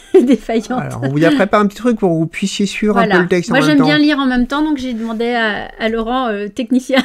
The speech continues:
Speaker 1: <laughs> de se,
Speaker 2: Alors, on va
Speaker 1: voilà,
Speaker 2: vous faire
Speaker 1: de se
Speaker 2: ça.
Speaker 1: live.
Speaker 2: Normalement, vous allez voir ça. Hop, vous allez voir la lecture en même temps.
Speaker 1: Voilà.
Speaker 2: C'est bon.
Speaker 1: Donc, vous allez pouvoir, euh, écouter en même temps. Donc,
Speaker 2: Voilà.
Speaker 1: voilà. Donc, euh, qu'est-ce que l'objet sonore, finalement ?
Speaker 2: Alors, c'est le quinze quatre, c'est-à-dire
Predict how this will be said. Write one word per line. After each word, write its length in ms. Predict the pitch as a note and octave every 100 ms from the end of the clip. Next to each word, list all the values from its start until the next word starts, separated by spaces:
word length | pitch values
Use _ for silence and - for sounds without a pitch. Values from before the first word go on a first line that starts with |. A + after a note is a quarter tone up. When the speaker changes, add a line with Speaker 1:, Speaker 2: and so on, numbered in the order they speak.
| -
Speaker 1:
<laughs> 100 | E4+ C4
de 60 |
se, 280 | A3 - C#4+ C4 -
Speaker 2:
Alors, 320 | E3 C3 B2+ C3+
on 20 |
va 80 | C#3
Speaker 1:
voilà, 100 | A3
Speaker 2:
vous 60 | G#3
faire 100 | G#3
Speaker 1:
de 40 | C4+
se 60 |
Speaker 2:
ça. 120 | F#3+ F#3+
Speaker 1:
live. 120 | - C#3+
Speaker 2:
Normalement, 340 | C#3+ D3 D3 D3
vous 180 | C#3+
allez 160 | C#3 C3+
voir 300 | C3+ C3 C3
ça. 500 | - D#3+ D#3+ E3 D#3 - D3
Hop, 100 | D3 - -
vous 80 | C#3+
allez 140 | C#3+
voir 160 | C#3+ C#3
la 100 | C#3
lecture 320 | C#3 - C3+
en 60 |
même 260 | B2+ B2+ C3
temps. 340 | D3+ D#3 E3 G3+
Speaker 1:
Voilà. 280 | A3 A#3 G3
Speaker 2:
C'est 60 | B2+
bon. 180 | A#2+ -
Speaker 1:
Donc, 200 | G#3+ G#3+
vous 100 | G#3
allez 160 | A3 A3
pouvoir, 460 | - A3 A#3+ A#3
euh, 180 | G#3 G3 -
écouter 340 | A3+ - - A#3+
en 80 |
même 160 | G#3+ G3
temps. 160 | - -
Donc, 80 | G3 -
Speaker 2:
Voilà. 160 | -
Speaker 1:
voilà. 160 | C4 B3 A3+ G#3
Donc, 200 | A#3+ B3+
euh, 60 | A#3 - - -
qu'est-ce 200 | D#4+ -
que 160 | A#3+
l'objet 360 | G#3+ G#3+ G3+ A#3
sonore, 280 | A3 F#3 - -
finalement ? 300 | G3 B2+ A#2
Speaker 2:
Alors, 100 | B2
c'est 140 | E3
le 140 | D3+
quinze 320 | C#3+ C#3+ C3+ -
quatre, 540 | E3+ E3+ F3 F3+ F3
c'est-à-dire 580 | - C#3+ C#3+ C#3 E3